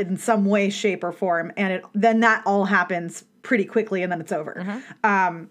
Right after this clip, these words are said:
Speaker 1: and he did a great job at that with this film. I did feel like it was a little slower than m-, some of his other films in the first half.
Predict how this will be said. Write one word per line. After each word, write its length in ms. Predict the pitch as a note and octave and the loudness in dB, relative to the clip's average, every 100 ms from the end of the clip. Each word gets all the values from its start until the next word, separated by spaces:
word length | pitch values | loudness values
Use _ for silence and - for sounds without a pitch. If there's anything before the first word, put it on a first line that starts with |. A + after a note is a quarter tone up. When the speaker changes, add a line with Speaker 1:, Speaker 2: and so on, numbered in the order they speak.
| _ | _
Speaker 1:
and 480 | A3+ G#3+ G#3 G3+ F#3+ - _ _ G3+ - | 0 4 4 2 0 -6 _ _ -18 -14
he 180 | G#3 A#3 | -4 -2
did 160 | G#3+ B3 | 2 2
a 60 | |
great 260 | A#3 G#3 G3 | 2 2 2
job 220 | G3+ G3+ | 2 0
at 80 | F#3+ | 0
that 180 | F#3 F#3 | 0 0
with 180 | F#3+ - | -2 -2
this 240 | F#3+ G3+ | -2 -2
film. 260 | - C4 C4 - | -4 -2 -2 0
I 60 | A3+ | 0
did 200 | A3 D4+ | 2 -2
feel 220 | - F4+ | 0 0
like 180 | D#4 B3+ | 0 0
it 100 | A#3+ | 0
was 120 | G3+ | 0
a 40 | G3+ | 0
little 240 | F3+ F#3 | -2 -4
slower 580 | F3+ - G3 F3+ G#3 A#3+ | -6 -6 -2 2 2 2
than 340 | A#3 A#3 A3 - - | 2 2 0 -4 -6
m-, 180 | G#3+ A3 A3 | -2 -2 -2
some 140 | B3 | -2
of 40 | A#3+ | 0
his 140 | B3+ | 0
other 240 | - A#3 B3 | 0 0 0
films 540 | B3+ B3+ C4 B3 - A3 | -2 -2 -2 -6 -6 -2
in 120 | A#3+ | 0
the 60 | |
first 360 | A#3 A#3 F#3+ - | 0 0 -2 -4
half. 520 | - F3 G3+ F4+ - | -6 -2 0 -2 -8